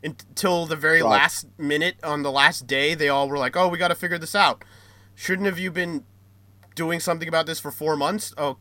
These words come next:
Speaker 1: whatever. But when it comes down to it, they did pass this three-week thing. It's gonna come up, and we're gonna have to go through this all over again. They could end up just shutting down the government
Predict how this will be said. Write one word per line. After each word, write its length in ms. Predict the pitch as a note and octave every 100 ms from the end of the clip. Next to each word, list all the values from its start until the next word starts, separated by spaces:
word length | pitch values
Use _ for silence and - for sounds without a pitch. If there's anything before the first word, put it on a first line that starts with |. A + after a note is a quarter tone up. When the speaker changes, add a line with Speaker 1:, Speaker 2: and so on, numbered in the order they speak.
| -
Speaker 1:
whatever. 440 | C3+ C#3+ A#2+ A#2+ - - - - -
But 220 | - E3+ - - - - - - - - - - - - - - _ _ _ _ -
when 180 | G3
it 80 | G#3
comes 200 | A3+ G#3
down 240 | F#3 G3 G3
to 100 | G3+
it, 140 | G3+ - -
they 160 | E3+ D3+
did 380 | C#3 E3+ D#3+ -
pass 300 | E3 D3+ -
this 180 | D3 -
three-week 440 | C#3+ C#3+ D3+ D#3+
thing. 400 | - F3 E3 E3
It's 140 | D3 -
gonna 200 | D3+ C3
come 220 | E3+ D3+
up, 240 | D3+ C#3+ -
and 140 | D3
we're 100 | C#3
gonna 140 | D#3 F3+
have 140 | -
to 80 | -
go 140 | D3
through 220 | C#3+ D3+ C#3+
this 200 | C#3+ - - _ _ _ -
all 220 | D3+ D3+
over 180 | D#3+ D#3
again. 380 | D#3 D#3 D#3+ E3 - - -
They 100 | C3
could 200 | C3 E3+
end 140 | D#3 D3+
up 80 | C3+
just 140 | C#3
shutting 300 | - C#3+ D3
down 160 | C#3 C3+
the 60 | B2+
government 420 | C#3 C#3 B2